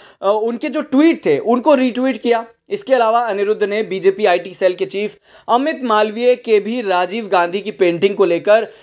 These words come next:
किए गए जो ट्वीट थे उनको रीट्वीट कर दिया। तो साफ तौर पर अब ये इशारा है कि गहलोत के तमाम विधायक, मंत्री उन्हीं के खिलाफ जो है वो जाते हुए नजर आ सकते हैं।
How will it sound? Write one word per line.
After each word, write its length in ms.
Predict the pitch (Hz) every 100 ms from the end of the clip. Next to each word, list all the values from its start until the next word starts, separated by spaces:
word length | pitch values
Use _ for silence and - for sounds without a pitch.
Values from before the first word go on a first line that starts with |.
| _ -
किए 220 | 302 339
गए 340 | 269 269 302 - -
जो 180 | 160 226
ट्वीट 400 | 220 254 294 302
थे 180 | 214 240
उनको 440 | 233 196 196 233
रीट्वीट 480 | 214 220 254 220 196
कर 180 | - 139
दिया। 220 | 123 117 - _ _
तो 60 | 262
साफ 280 | 277 311
तौर 160 | 311 262
पर 400 | 254 254 285 254
अब 160 | 220 214
ये 180 | 208 226
इशारा 640 | 240 196 - 196 202 233
है 280 | 226 196 220
कि 260 | 240 - 240
गहलोत 580 | 165 160 160 196 254 254
के 240 | 220 226
तमाम 400 | 226 180 170 170
विधायक, 540 | 156 147 170 214 220 220 _ _ 185
मंत्री 500 | 226 294 285 190 156
उन्हीं 280 | - 233 311
के 100 | 302
खिलाफ 400 | 226 208 202 226
जो 180 | 170 175
है 100 | 165
वो 120 | 160
जाते 340 | 156 160 147 165
हुए 120 | 220
नजर 260 | 214 185
आ 80 | 165
सकते 280 | 147 139 -
हैं। 140 | 131